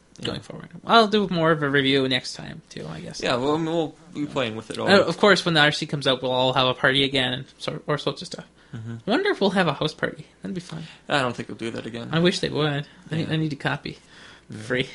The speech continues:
Speaker 1: But we have to be twenty-one or older to sign up for this party.
Speaker 2: No, not happening.
Speaker 1: Yeah.
Speaker 2: Mm-hmm.
Speaker 1: So, um,
Speaker 2: Yeah.
Speaker 1: so have you ever gone to YouTube?
Speaker 2: You know, not, not today, but I did yesterday.
Speaker 1: Yeah. Um, so do you, you know how everybody can upload whatever the crap they want?
Speaker 2: Yes.
Speaker 1: Um,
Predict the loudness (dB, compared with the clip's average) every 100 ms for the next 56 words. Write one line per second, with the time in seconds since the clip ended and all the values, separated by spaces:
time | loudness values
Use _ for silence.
0 | -8 -6 -2 -2 -2 -6 -4 -4 -2 -2
1 | 0 0 0 -2 -4 -6 -4 -4 -6 -6
2 | -6 -8 -4 -4 -4 0 6 8 8 6
3 | 2 4 0 -2 -12 -16 -18 -20 -20 -16
4 | -12 -12 -14 -20 -8 -6 -2 -2 -4 -8
5 | -10 -10 -12 _ -6 -6 -6 -20 _ -2
6 | 0 2 0 0 -2 0 -4 -6 -10 -12
7 | -20 -20 0 2 4 4 2 2 4 6
8 | 4 0 0 2 2 -2 0 2 2 4
9 | 2 0 -6 -6 -12 -16 -20 -4 -2 -2
10 | -6 -4 -2 -2 -4 -8 -14 -10 -4 -2
11 | -2 -2 -4 -2 0 0 0 -2 -2 -2
12 | -2 0 -2 0 -2 -4 -4 -4 -4 -4
13 | -6 -4 -6 -6 0 0 2 -2 -6 -2
14 | -2 -2 -8